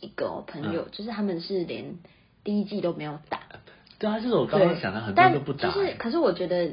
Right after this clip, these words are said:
Speaker 1: 就是其实我看过网络上，就是我，我其实有去看说那些人为什么不打，他们其实有些是觉得说，啊，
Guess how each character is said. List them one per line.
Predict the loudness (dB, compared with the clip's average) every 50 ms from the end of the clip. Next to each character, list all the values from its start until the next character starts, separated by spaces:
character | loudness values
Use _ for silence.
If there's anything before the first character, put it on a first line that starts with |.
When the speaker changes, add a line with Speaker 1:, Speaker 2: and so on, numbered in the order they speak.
| -6 -12 -10
Speaker 1:
就 | -10 -8
是 | -4 -4 -6
其 | -6 -6 -6 -4
实 | -2
我 | -2 -2 -2
看 | -4 -4 -4 -4 -2
过 | 0 0 0 2 0 -2 -4 -8 -8
网 | -8 -6 -4
络 | -4 -4 -4 -4
上， | -4 -4 -6 -6 -6 -8 -10 -12 -14 -14
就 | -14 -12
是 | -6 -4 -4 -4 -2
我， | 0 0 0
我 | 2 2 0
其 | 0 -2
实 | 0 2
有 | 2 2 2
去 | -2 -4
看 | -6 -4 -4 -4 -4 -4 -6
说 | -6 -6 -4 -4 -2 -2
那 | -4 -4 -6
些 | -4 -4 -6
人 | -4 -4
为 | -6 -8
什 | -8 -8
么 | -14 -14
不 | -12 -14 -14
打， | -12 -12 -14 -14 -14
他 | -12 -10 -8
们 | -6 -8
其 | -8 -10 -10
实 | -8 -6
有 | -4 -4 -4
些 | -4 -6 -6
是 | -6 -4 -2 -2 -2 -4 -6 -18 -20 -20 -20 -20 -20 -20 -20 _ _ _ _ _ _ _ -2
觉 | -2 0 0
得 | 0 -4
说， | -4 -2 -2 -2
啊， | -2 -2 -4 -6 -6 -16